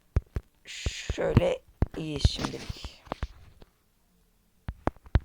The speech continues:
Sen ne yapıyorsun koyun? Buraları sen mi yaptın lan?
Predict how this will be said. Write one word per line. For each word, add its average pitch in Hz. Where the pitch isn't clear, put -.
Sen 170
ne 175
yapıyorsun 156
koyun? 151
Buraları 233
sen 151
mi 165
yaptın 135
lan? -